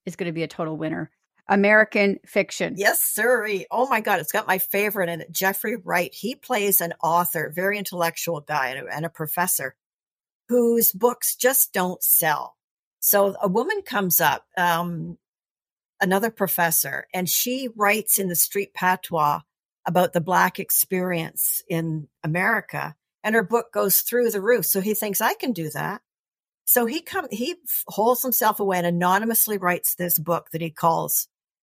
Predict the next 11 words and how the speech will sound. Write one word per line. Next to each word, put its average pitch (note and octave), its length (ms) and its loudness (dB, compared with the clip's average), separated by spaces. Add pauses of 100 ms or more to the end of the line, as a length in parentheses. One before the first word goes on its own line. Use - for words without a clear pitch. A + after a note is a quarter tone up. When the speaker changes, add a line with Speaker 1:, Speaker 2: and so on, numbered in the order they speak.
(500)
Speaker 2:
F F#3 240 2
Word. D3+ 400 -8 (920)
It F#3 220 2
sells A#3 520 2
like E3+ 200 0
hotcakes, - 800 -2
but F3+ 140 -4
he F3 140 -4
can't A3+ 420 -4
stand G3 580 0
it - 80 -8